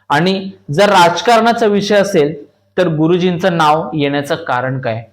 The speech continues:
तर का? तर गुरुजी हिंदुत्वाचा प्रचार करतात, कित्येक हिंदू तरुणांना त्यांनी एकत्र केलंय.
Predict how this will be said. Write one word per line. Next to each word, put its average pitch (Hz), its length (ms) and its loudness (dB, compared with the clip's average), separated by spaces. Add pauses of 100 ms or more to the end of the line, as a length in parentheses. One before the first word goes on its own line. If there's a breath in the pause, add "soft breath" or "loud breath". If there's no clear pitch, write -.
(140)
तर 139 60 -8
का? 196 460 -2 (680)
तर 165 60 0
गुरुजी 165 680 -2 (100)
हिंदुत्वाचा 190 680 -2
प्रचार 160 340 -2
करतात, 139 380 -4 (800)
कित्येक 202 600 -2
हिंदू 170 420 -2
तरुणांना 185 560 2
त्यांनी 180 380 -2
एकत्र 170 420 -2
केलंय. 160 480 -2